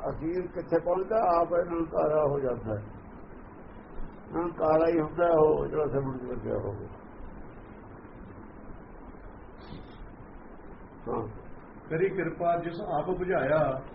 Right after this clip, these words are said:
Speaker 2: ਨਾਨਕ ਗੁਰਮੁਖੀ ਹਰ ਸਿਮਰਨ ਤੇ ਨਹੀਂ ਪਾਇਆ।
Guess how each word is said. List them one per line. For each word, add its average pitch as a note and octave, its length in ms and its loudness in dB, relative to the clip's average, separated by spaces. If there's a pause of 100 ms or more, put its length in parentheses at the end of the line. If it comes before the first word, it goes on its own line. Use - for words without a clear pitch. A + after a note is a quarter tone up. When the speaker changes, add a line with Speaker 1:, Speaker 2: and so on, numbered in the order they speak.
(400)
Speaker 2:
ਨਾਨਕ D#3+ 380 2
ਗੁਰਮੁਖੀ D#3+ 800 2
ਹਰ D#3 180 0
ਸਿਮਰਨ D#3+ 420 -2
ਤੇ E3+ 120 -4
ਨਹੀਂ F3+ 140 -2
ਪਾਇਆ। G2+ 280 -4